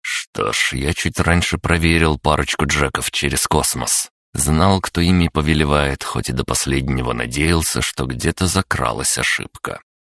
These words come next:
Или я что-то не так понял. Всё так. Вот и сейчас запросил информацию о каждом из бойцов. На первый взгляд ничего нового, но если обратиться к более плотному описанию, волосы дыбом встают.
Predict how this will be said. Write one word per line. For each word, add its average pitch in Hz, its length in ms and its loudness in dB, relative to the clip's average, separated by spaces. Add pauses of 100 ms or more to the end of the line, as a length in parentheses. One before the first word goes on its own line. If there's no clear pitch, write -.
(160)
Или 92 160 2
я 71 220 2
что-то - 340 -2
не 76 120 2
так - 240 -4
понял. 65 420 -2 (640)
Всё - 360 -2 (180)
так. - 640 -10 (440)
Вот 64 240 -2
и 69 40 -2
сейчас 76 480 -2
запросил 80 540 2
информацию 76 680 2
о 69 60 -2
каждом 71 440 0
из 65 100 -2
бойцов. 65 760 -2 (380)
На 67 180 0
первый 104 380 2
взгляд 85 440 2
ничего 80 360 2
нового, 65 600 0 (160)
но 76 140 0
если 82 260 0
обратиться - 520 -2
к 69 80 -4
более 65 300 0
плотному 82 580 2
описанию, 78 880 0 (200)
волосы 76 800 2
дыбом 64 500 -2
встают. - 880 -4